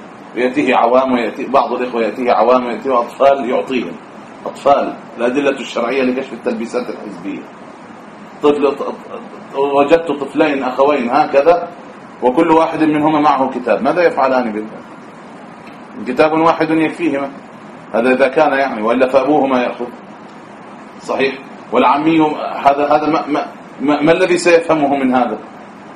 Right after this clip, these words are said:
ينظر الديمقراطية كذا يقول: "هؤلاء تكفيريون يكفرون الديمقراطية".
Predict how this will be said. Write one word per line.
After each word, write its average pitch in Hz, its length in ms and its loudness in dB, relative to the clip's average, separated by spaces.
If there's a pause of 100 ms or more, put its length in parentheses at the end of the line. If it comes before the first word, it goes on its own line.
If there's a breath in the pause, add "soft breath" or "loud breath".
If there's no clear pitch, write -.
(280)
ينظر 131 300 2
الديمقراطية 123 580 2
كذا 131 180 0
يقول: 131 180 0
"هؤلاء 127 260 2
تكفيريون 127 560 -2
يكفرون 123 420 -2
الديمقراطية". 113 720 0